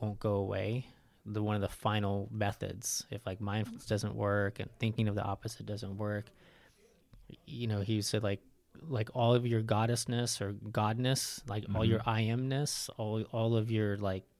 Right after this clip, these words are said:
Speaker 1: y-, y-, your, your power, like, your spiritual power, you just say no.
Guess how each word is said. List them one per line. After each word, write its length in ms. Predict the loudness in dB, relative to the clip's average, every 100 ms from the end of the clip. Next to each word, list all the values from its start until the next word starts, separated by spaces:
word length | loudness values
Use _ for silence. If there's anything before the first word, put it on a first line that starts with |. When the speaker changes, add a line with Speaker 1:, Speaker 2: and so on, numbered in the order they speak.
| -20 -20 -20 -20 -20 _ -20 _ -12
Speaker 1:
y-, 160 | -10 -10
y-, 220 | -8 -6 0
your, 200 | 2 2 0
your 140 | 0 4
power, 400 | 6 8 8 6
like, 160 | 4
your 60 | 0
spiritual 420 | -2 0 0 0
power, 500 | -2 2 4 4 2
you 120 | -2 -2
just 180 | -2
say 140 | -4 -4
no. 420 | -4 -4 -6 -10